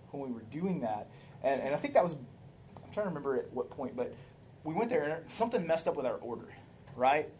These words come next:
So everything, they're, like, on the radio and they're like, "Hey, these people up here need help with their food stamps," you know, and so, like, everybody's looking and I'm just like, and I remember that moment,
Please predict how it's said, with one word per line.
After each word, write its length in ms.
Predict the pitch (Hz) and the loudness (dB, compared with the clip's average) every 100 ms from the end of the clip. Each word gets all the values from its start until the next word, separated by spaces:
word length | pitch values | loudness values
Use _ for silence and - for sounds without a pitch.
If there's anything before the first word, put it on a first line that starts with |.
| - - - - | -20 -20 -16 0
So 320 | 196 180 180 | 2 2 6
everything, 640 | 226 262 254 - 165 151 | 12 12 10 4 4 4
they're, 140 | 156 190 | 4 8
like, 160 | 180 170 | 8 8
on 200 | 180 202 | 8 8
the 80 | 190 | 8
radio 440 | 180 190 202 202 | 6 8 8 8
and 80 | 196 | 8
they're 100 | 190 | 8
like, 140 | 185 | 8
"Hey, 520 | 202 240 247 240 233 - - - | 12 12 12 12 12 10 -10 0
these 100 | 202 | 6
people 240 | 262 247 | 12 12
up 80 | - | 12
here 140 | 247 | 12
need 160 | 240 240 | 12 12
help 160 | 240 240 | 12 12
with 80 | |
their 100 | 240 | 12
food 240 | 240 247 247 | 12 12 12
stamps," 460 | 247 240 240 240 | 12 12 12 10
you 80 | 226 | 10
know, 140 | 208 214 | 12 12
and 80 | |
so, 80 | 202 | 12
like, 160 | 196 190 | 10 12
everybody's 480 | 196 214 214 208 196 | 12 12 12 12 10
looking 260 | 202 220 | 10 10
and 160 | 208 196 | 10 8
I'm 160 | 196 | 6
just 180 | 185 233 | 6 8
like, 160 | 214 - - - | 6 6 -4 6
and 80 | 208 | 12
I 60 | |
remember 260 | 240 285 311 | 12 12 10
that 180 | 262 180 | 8 8
moment, 440 | 202 247 202 165 | 12 12 12 8